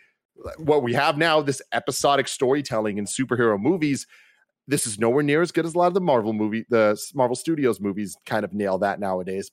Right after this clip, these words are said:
But I do think that there's maybe fifteen plot lines in this. And I think that while at, at the moment, maybe only, like, eight of them work and the rest don't, by the end of it,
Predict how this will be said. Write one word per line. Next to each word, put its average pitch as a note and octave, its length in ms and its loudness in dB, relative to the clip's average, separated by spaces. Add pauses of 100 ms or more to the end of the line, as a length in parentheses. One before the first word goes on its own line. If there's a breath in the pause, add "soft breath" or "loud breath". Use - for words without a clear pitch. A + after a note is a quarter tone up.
But F3 140 2
I D#3 60 -2
do E3 260 -2
think F#3+ 380 0
that C#3 180 4 (600 loud breath)
there's E3+ 240 6
maybe C3+ 420 2 (200)
fifteen F3 440 0
plot D3 260 2
lines E3 320 0
in G3+ 100 -4
this. A3 320 -2 (300)
And C#3+ 120 2
I C3 60 2
think E3+ 320 -4
that D3+ 220 2
while B2+ 460 2 (260)
at, C#3+ 160 0 (800)
at D#3 160 2
the C3 60 -2
moment, B2+ 580 2 (320)
maybe C#3 320 0
only, C#3 260 2
like, A2+ 380 0
eight A#2+ 160 0
of A#2+ 100 -2
them C#3 200 -2
work D3 260 2
and G#2 100 -6
the G2 60 -4
rest G#2 300 -2
don't, A2 260 -2 (260 loud breath)
by C#3 160 0
the C3+ 200 -4
end G#3+ 180 2
of D#3 140 2
it, C#3 160 2